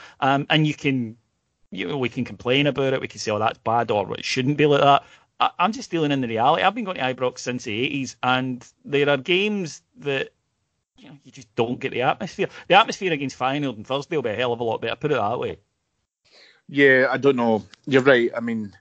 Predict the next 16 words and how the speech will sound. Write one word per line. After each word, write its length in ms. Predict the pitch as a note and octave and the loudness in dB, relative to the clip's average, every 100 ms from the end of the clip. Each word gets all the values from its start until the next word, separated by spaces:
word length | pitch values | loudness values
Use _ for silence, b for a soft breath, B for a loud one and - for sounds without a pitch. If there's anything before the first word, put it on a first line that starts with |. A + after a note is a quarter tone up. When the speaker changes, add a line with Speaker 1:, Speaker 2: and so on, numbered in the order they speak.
| _ b b b b b b b b b - | _ b b b b b b b b b -4
Speaker 2:
it 140 | B2 | -2
could 120 | F3 | -2
be 100 | C3+ | -2
the 100 | A2 | -4
case 280 | G#2+ A#2 G#2+ | -4 -4 -4
that 140 | A2 - | -8 -8
people 260 | A2+ A2+ | -12 -10
just 200 | G#2+ G#2 | -12 -4
found 180 | A#2 A2 | -2 -2
it 80 | G2 | 2
difficult 400 | A2 A2+ B2 G#2+ | 2 2 -6 -4
to 60 | |
motivate 360 | G#2+ G#2+ A2+ A#2 | -2 0 2 0
themselves 380 | G#2+ A2+ A2+ G#2 | 0 0 0 0
against 260 | A2 G#2+ | -4 -2
Livingston. 480 | A2+ A2 G#2 A#2 A2+ | -4 -2 -4 -4 -4